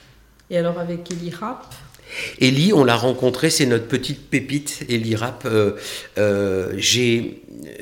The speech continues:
Speaker 2: pour trouver le rôle de Jeanne, euh, j'ai beaucoup cherché. J'avais une idée assez précise en tête de, de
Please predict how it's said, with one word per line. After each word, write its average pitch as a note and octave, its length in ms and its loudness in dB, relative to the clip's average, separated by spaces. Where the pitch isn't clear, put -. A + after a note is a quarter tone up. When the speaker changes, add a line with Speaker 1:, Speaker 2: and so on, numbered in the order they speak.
Speaker 2:
pour - 160 -8
trouver C#3 320 0
le C#3 80 6
rôle C3 320 4
de B2 140 4
Jeanne, A#2 500 2
euh, G2 880 2
j'ai G#2 260 2
beaucoup B2+ 380 0
cherché. D3+ 560 -2
J'avais A#2 360 -2
une A#2+ 100 0
idée B2 380 0
assez B2 260 0
précise C3+ 520 -4
en A#2 100 -2
tête A#2+ 340 -4
de, A2 480 2
de G#2+ 540 -2